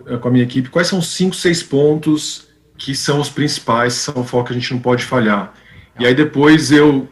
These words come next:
norteio todas as minhas interações com eles ao lon-, nos próximos meses em torno desses cinco, seis pontos, pra também a gente não entrar super aberto. Então, e aquilo dá muita cadência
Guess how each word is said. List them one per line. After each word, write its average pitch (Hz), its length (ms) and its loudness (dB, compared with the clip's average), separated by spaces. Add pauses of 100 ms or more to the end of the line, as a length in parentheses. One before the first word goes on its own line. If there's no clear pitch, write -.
norteio 147 420 2
todas 220 240 2
as 240 80 6
minhas 175 240 4
interações 151 720 2
com 117 220 -2
eles 123 600 0 (540)
ao 135 160 4
lon-, 147 360 2 (180)
nos 131 280 4
próximos 131 560 4
meses 117 800 0 (640)
em 143 140 -4
torno 160 280 6
desses 156 280 2
cinco, 160 340 0
seis 151 260 0
pontos, - 720 -6 (520)
pra 131 100 -4
também 147 300 2
a - 20 4
gente 147 300 0
não 147 80 2
entrar 135 280 0
super - 280 -4
aberto. 113 420 -2
Então, 127 360 -2 (360)
e 131 80 0
aquilo 160 380 4
dá 151 180 4
muita 190 260 4
cadência 165 880 0